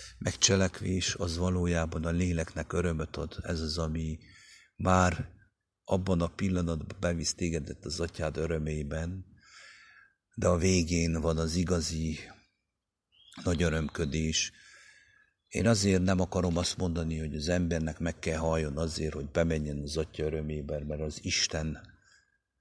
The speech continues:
országa az bennünk van, és köztünk van. Tehát, hogyha bennünk van, és köztünk van, egyszer bennünk, akkor azt jelenti, hogy az most van,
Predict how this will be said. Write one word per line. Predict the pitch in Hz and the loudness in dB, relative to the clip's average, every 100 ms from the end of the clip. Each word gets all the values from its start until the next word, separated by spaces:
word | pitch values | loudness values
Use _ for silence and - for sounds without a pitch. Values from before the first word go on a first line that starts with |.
| _ _ | _ _
országa | _ 92 87 - 87 78 80 | _ 2 2 2 0 2 0
az | 78 | 0
bennünk | 82 90 87 82 78 | 4 4 4 2 -2
van, | 85 82 76 73 - _ _ | -2 -2 -4 -8 -16 _ _
és | - - - | -14 -12 -6
köztünk | 87 - - 82 - | -4 -4 -4 -4 -4
van. | - - - - - - - - _ _ _ _ _ _ _ _ - - - - - _ | -10 -12 -20 -20 -20 -20 -20 -20 _ _ _ _ _ _ _ _ -20 -20 -20 -20 -20 _
Tehát, | 87 85 | -4 -2
hogyha | 80 - 76 | -4 0 2
bennünk | 87 92 87 80 78 | 6 6 6 2 0
van, | 76 76 80 - | -2 -2 -2 -4
és | 78 - | -4 0
köztünk | 87 - - 82 69 | 0 -2 -4 -6 -6
van, | - 65 71 - - _ _ _ | -8 -10 -12 -16 -20 _ _ _
egyszer | 73 - 82 73 | -6 0 2 2
bennünk, | 76 78 76 76 92 107 - _ _ - - - - - _ _ _ _ _ | 0 0 -2 -2 -4 -8 -14 _ _ -20 -20 -20 -20 -20 _ _ _ _ _
akkor | - 90 - 107 | -8 -6 0 0
azt | 104 - | 2 0
jelenti, | 82 90 90 98 | 2 0 0 0
hogy | 90 | 2
az | 92 | 2
most | 101 101 - - | 2 2 2 0
van, | 92 67 | 0 0